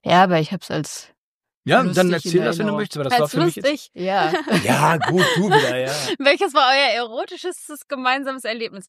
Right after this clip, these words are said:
Speaker 3: Ich hab's als lustig in Erinnerung.
Speaker 2: <laughs>
Speaker 1: Hey, erotisch.
Speaker 2: Also ich finde schon, unsere Plays sind eigentlich sehr erotisch,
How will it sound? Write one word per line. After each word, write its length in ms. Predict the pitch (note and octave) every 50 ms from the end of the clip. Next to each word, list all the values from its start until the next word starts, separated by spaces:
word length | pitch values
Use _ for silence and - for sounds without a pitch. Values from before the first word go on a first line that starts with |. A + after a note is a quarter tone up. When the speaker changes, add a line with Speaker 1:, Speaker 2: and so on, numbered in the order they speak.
| _ _
Speaker 3:
Ich 180 | - G#3 - -
hab's 160 | A3 G3 -
als 180 | G#3 A3+ - -
lustig 380 | G#3 G3 G3 - - - F3 F3
in 140 | E3+ F3 F3+
Erinnerung. 460 | F3+ F3+ - - F#3 F#3 F#3 G3 G#3+ -
Speaker 2:
<laughs> 60 | D3 - - F#3 - - A3+ - - - - C4 - _ - - E4 - - _ - - F4+ A#3+ - _ _ - F#4+ D4+ G3 B2 - - - _ - - - -
Speaker 1:
Hey, 120 | G#3+ E3+
erotisch. 320 | - F3 F3 D#3+ G#3+ F#3+ A#2
Speaker 2:
Also 120 | C3 C#3+
ich 100 | D3+ -
finde 240 | - - F3 E3 E3+
schon, 280 | - - F#3 G3 G#3 F3+
unsere 220 | D#3 B2 C#3 A#2+
Plays 640 | - - - B2+ A#2 A2+ A2+ A2+ - - - - -
sind 180 | - C3+ C3+ A2+
eigentlich 300 | B2+ C3+ B2+ B2+ C3+ -
sehr 320 | - - C3+ D3 D3 C#3+
erotisch, 640 | D3 C#3 B2 B2+ B2+ D3+ D#3 - F#3+ F3+ - - -